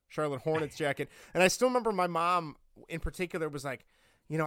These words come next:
I don't know if you should wear that to school because your, your lockers don't have locks, and if someone steals that, you're not getting another one." Like, it was, it was very <laughs> serious business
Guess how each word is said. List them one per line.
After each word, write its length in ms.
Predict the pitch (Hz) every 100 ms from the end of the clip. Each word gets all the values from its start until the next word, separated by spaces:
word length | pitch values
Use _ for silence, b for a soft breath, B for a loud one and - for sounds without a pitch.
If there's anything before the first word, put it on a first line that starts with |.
| 151
I 100 | 220
don't 140 | 262
know 100 | 240
if 80 | 175
you 120 | 175
should 200 | 160 156
wear 160 | 156 160
that 200 | 147 139
to 40 |
school 380 | - - 180 139
because 300 | 123 143 123
your, 240 | 170 226
your 180 | 185 190
lockers 440 | 196 233 - 190 -
don't 200 | 185 180
have 220 | 151 127
locks, 440 | 143 165 127 -
and 80 | 135
if 60 | 127
someone 300 | - 226 196
steals 360 | - 202 214 156
that, 180 | 131 120
you're 120 | 151
not 200 | 202 190
getting 260 | 175 180 139
another 260 | 131 151
one." 220 | 127 107
Like, 180 | 101 104
it 60 | 160
was, 160 | 233 170
it 80 | 247
was 140 | 277
very 260 | 180 247 269
<laughs> 120 | -
serious 320 | 240 247 262 -
business 500 | 220 220 208 151